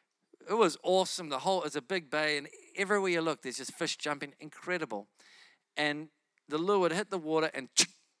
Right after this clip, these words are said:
catch a kahawai, and it would just, you know, they fight. They were big kahawai too, super fun to catch, and you just rip them into the boat and put them in the boat, and, you know, we were just covered in kahawai blood. It was just, you know, they're messy.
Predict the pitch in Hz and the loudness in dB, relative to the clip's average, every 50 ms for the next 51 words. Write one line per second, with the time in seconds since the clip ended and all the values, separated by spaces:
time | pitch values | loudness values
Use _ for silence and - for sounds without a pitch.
0 | _ _ - - 185 180 - 175 160 147 143 - _ - 165 156 151 151 143 143 | _ _ -4 -2 -2 -2 0 -2 -2 -2 -2 -6 _ -8 -4 -2 0 0 2 2
1 | 147 143 139 - - 131 131 135 131 135 127 123 - _ _ _ _ _ _ _ | 2 0 0 -2 -6 -8 -6 -6 -8 -8 -8 -10 -12 _ _ _ _ _ _ _
2 | _ _ - 131 127 123 117 123 131 123 110 - - - 147 123 101 95 107 113 | _ _ -12 -6 -4 -4 -2 0 -2 -2 -4 -6 -6 -4 -4 -4 -4 -4 -6 -6
3 | 110 - 143 131 - - 139 127 123 113 107 107 - - 117 95 - - - - | -4 -4 -6 -6 -6 -8 -6 -4 -4 -4 -4 -6 -10 -12 -12 -10 -8 -8 -6 -6
4 | - 190 175 156 151 - 156 139 123 117 - 131 127 131 - - - _ - - | -4 -6 -6 -6 -8 -8 -8 -8 -10 -10 -10 -8 -8 -8 -8 -10 -16 _ -20 -20
5 | - - - _ - 139 147 151 139 143 135 131 131 135 143 - 170 202 190 - | -20 -20 -20 _ -14 -10 -8 -6 -4 -4 -6 -6 -8 -14 -14 -8 -6 -6 -6 -4
6 | 180 170 160 151 139 131 127 110 131 135 139 139 - - 131 131 123 120 120 - | -6 -8 -8 -8 -10 -10 -8 -4 -2 0 0 0 -2 -6 -14 -16 -16 -16 -20 -20
7 | _ _ _ _ _ _ _ _ _ _ _ - 170 175 - 156 151 139 123 139 | _ _ _ _ _ _ _ _ _ _ _ -12 -12 -10 -10 -10 -8 -4 -2 0
8 | 139 139 139 139 123 120 123 120 120 120 _ _ _ _ _ _ _ 127 135 127 | 0 0 -2 -4 -10 -14 -14 -14 -16 -18 _ _ _ _ _ _ _ -14 -10 -8
9 | 123 127 135 156 156 139 131 127 120 - - - - - 160 151 127 123 113 110 | -8 -6 -6 -6 -4 -4 -6 -6 -8 -12 -12 -12 -12 -6 -6 -6 -6 -8 -14 -18
10 | 104 113 113 107 95 92 78 78 80 80 76 - - 147 139 123 110 - - - | -16 -12 -10 -10 -10 -10 -12 -16 -18 -20 -20 -18 -12 -8 -8 -8 -8 -8 -8 -6
11 | 185 165 135 - - - - - _ - 147 139 120 107 113 110 104 _ _ - | -4 -4 -4 -4 -6 -8 -10 -18 _ -12 -8 -8 -6 -6 -6 -10 -10 _ _ -20
12 | 117 127 156 - - - - 92 65 | -16 -14 -10 -8 -8 -8 -8 -10 -12